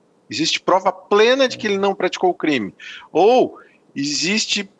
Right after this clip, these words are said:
prova plena de que ele praticou o crime, mas sob o palio de uma excludente de ilicitude, como uma legítima defesa, por exemplo,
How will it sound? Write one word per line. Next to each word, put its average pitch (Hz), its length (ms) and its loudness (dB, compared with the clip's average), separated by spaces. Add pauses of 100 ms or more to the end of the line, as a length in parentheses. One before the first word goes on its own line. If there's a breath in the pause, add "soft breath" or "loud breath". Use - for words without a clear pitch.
prova 196 380 4
plena 233 500 2
de - 120 -6
que - 80 -2
ele - 80 0
praticou 180 400 0
o 185 40 0
crime, 220 360 -2
mas 214 180 2
sob 208 220 0
o - 20 2
palio 208 340 2
de 196 80 -6
uma 190 120 0
excludente 180 520 -2
de 175 80 -6
ilicitude, 185 540 -2
como 156 180 -4
uma 156 120 0
legítima 175 440 2
defesa, 165 460 0
por 117 160 -4
exemplo, 101 360 -6